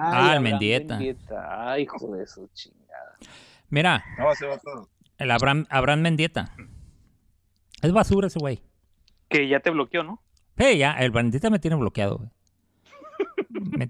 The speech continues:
Speaker 1: me tiene bloqueado. Desde que le dije que andaba buscando sus, sus quince minutos de fama, me bloqueó. Este,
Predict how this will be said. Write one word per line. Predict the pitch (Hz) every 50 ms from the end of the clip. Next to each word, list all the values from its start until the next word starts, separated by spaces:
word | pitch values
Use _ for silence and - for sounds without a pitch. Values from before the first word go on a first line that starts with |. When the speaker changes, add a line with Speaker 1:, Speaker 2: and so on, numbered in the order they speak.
| 254 - -
Speaker 1:
me | 143 120 -
tiene | 135 143 151
bloqueado. | 139 117 110 107 - 120 117 113 110 113 113
Desde | 107 107
que | - - 113
le | 117
dije | 120 131 156 147
que | - 117
andaba | 110 120 135 147
buscando | 135 123 - 131 135 147 147 127
sus, | -
sus | - - - - - - 127 107 - -
quince | - 135 143 - 165
minutos | 151 135 120 123 127 - 147 127
de | 113 -
fama, | 151 165 175 180 175 175 - - - - _ _ -
me | 120 107 101
bloqueó. | 101 98 101 95 - 113 101 95 - - _ _ _ _ _ _ _ _ _ _ _ _ _ _ _ _ _ _ - - - - _ - 233 - - - 202 - - 113
Este, | 110 101 - - - - 98 98 98 95 92 90 90 76 - -